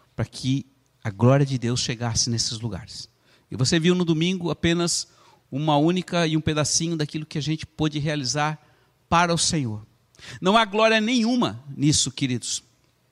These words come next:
Não existe absolutamente glória, exceto a honra de a gente poder ser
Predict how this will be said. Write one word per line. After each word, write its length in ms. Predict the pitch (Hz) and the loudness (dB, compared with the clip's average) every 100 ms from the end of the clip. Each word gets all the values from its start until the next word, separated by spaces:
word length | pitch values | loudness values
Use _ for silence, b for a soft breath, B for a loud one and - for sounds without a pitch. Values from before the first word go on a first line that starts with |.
| _ _ - | _ _ -6
Não 120 | 139 143 | 2 4
existe 360 | 127 175 - | 6 4 4
absolutamente 720 | 185 - 180 175 170 165 175 127 | 0 0 -2 -2 -2 -2 -4 -2
glória, 320 | 156 190 190 165 | 2 2 0 -2
exceto 480 | - - 196 196 | 0 2 0 2
a 80 | 165 | 0
honra 460 | 147 202 247 269 262 b b b b _ _ _ _ - | 2 4 4 4 -4 b b b b _ _ _ _ -4
de 160 | 139 | 2
a 60 | 190 | 2
gente 240 | 180 214 | 2 -2
poder 400 | - 202 160 196 | -4 -4 -2 0
ser 340 | - 208 185 | 0 0 -2